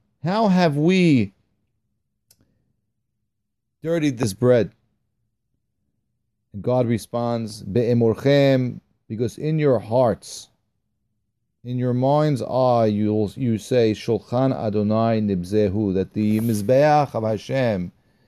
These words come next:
is really a despised piece. Pasuk Chet, "V'ki tagishun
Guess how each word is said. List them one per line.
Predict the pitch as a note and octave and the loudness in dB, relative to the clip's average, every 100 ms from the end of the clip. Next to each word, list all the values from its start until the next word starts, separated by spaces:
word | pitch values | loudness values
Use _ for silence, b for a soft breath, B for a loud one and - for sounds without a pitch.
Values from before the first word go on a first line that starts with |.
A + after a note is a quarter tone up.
| _ _ _ _ | _ _ _ _
is | A2+ A2 G2+ | -6 -6 -4
really | A2 B2 A#2 G#2 F2+ E2 - _ _ | 0 2 2 2 0 -2 -10 _ _
a | G2 | -10
despised | F#2+ F#2 - A#2 G#2 F#2+ F#2 F2 E2 - - _ _ _ _ | -8 -10 -10 -6 -2 0 -2 -4 -8 -18 -20 _ _ _ _
piece. | G2 D#2+ - - - _ _ _ _ _ _ _ _ _ _ _ _ _ _ | -14 -14 -16 -20 -20 _ _ _ _ _ _ _ _ _ _ _ _ _ _
Pasuk | B2 D#3 - | -4 -4 0
Chet, | E3+ C#3+ - | 0 0 -2
"V'ki | - E3 D#3+ | -2 0 2
tagishun | D#3 C3 C3 - F3 F#3 F3+ | 2 2 0 0 2 2 0